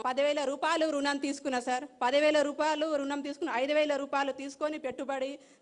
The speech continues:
చేనులోకి పెట్టినా సార్. మా సారు వ్యవసాయం చేస్తున్నారు సార్, మా భర్త.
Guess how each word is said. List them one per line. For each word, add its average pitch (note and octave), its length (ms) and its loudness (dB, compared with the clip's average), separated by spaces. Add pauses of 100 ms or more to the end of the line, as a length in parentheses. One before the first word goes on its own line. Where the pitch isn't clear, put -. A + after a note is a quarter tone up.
(140)
చేనులోకి C4+ 280 0
పెట్టినా B3+ 320 -4
సార్. C4 200 -6
మా B3 120 -6
సారు C4 300 -2
వ్యవసాయం B3+ 640 -2
చేస్తున్నారు B3 380 -6
సార్, B3 120 -4
మా A3 100 -6
భర్త. A#3 440 -4